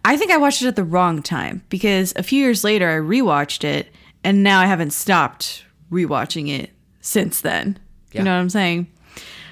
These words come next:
Speaker 1: Like, it's, it really hits you, like, mid-twenties and older.
Speaker 2: Yeah.
Speaker 1: That's
Speaker 2: Yeah, it
Speaker 1: when the
Speaker 2: does.
Speaker 1: movie is, like, per-, pitch perfect. You're in the age range of the movie.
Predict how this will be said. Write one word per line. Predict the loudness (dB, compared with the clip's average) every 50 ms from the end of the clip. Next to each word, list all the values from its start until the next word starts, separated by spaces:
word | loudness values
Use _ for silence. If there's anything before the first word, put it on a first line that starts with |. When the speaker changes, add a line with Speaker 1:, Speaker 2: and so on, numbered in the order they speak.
| -20 -10 -2
Speaker 1:
Like, | 0 2 2 2 2 0
it's, | 0 0 0 0 -4 -6 -6 -8 -10 _ _ _ 0
it | 2 2
really | 4 4 2 4 2 2
hits | 2 2 0 0 0 2 2
you, | 2 2
like, | 2 0 0
mid-twenties | 0 0 0 0 -2 -4 -4 -2 -2 0 0 0 -2 -2 -2 -4 -6 -8 -10 -14 _ _ _ _ _ _ -2
and | 0 0 0 0 -2 -4 -4 -6 -4
older. | -4 -2 -2 0 0 0 -2 -4 -6 -10 _ _ _ _ _ _ _ _
Speaker 2:
Yeah. | -12 -10 -10 -8 -10 -12 -16 _ _ _ _ _ _ _ _
Speaker 1:
That's | 2 2 4 2 2 2
Speaker 2:
Yeah, |
it | 2
Speaker 1:
when | 2 2
the | 2
Speaker 2:
does. | 2
Speaker 1:
movie | 2 0 0 -2 -2 -2 -2
is, | -4 -4 -2 -2
like, | -4 -4 -4 -8 -12 -12
per-, | -8 -6 -4 -4 -4
pitch | -2 -2 -2 -2 -2 -4
perfect. | -6 -6 -6 -6 -8 -10 -10 -10 _ -16 -18 -18 _ _ _
You're | 0 2 4 4 4 4 2 -2 -8 -20 -14 -2 2
in | 4 4 6
the | 4 4 2 2
age | 0 0 0 0
range | -2 -2 -2 -2 -4
of | -6 -6 -6
the | -8
movie. | -8 -8 -8 -8 -10 -10 -10 -12